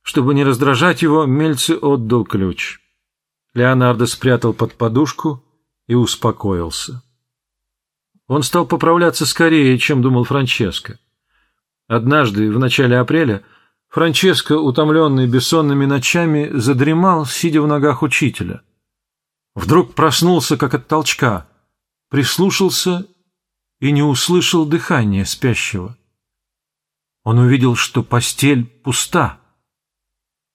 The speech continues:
Франческо вспомнил о бумагах, спрятанных на чердаке,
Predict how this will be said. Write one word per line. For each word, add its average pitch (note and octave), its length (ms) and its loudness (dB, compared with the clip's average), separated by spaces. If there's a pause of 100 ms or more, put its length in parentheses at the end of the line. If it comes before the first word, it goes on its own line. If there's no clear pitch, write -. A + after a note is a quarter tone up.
(140)
Франческо C#3+ 540 0
вспомнил D3+ 440 0
о C3+ 40 2
бумагах, D3 480 0
спрятанных D3+ 520 -2
на C#3+ 80 0
чердаке, C3+ 600 -2